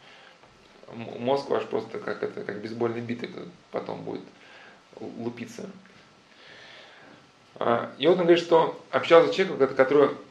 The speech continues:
подумал, что у него туберкулез. Свою жену он не, не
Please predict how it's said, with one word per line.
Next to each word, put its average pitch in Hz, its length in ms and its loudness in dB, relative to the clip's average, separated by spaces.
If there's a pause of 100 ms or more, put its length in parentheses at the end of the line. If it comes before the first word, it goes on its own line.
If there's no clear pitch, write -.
(260)
подумал, 151 380 2
что 135 180 0
у 131 60 4
него 143 340 0
туберкулез. 123 680 0 (520)
Свою 151 240 -2
жену 165 180 0
он 139 160 0
не, 127 80 0
не 120 380 -8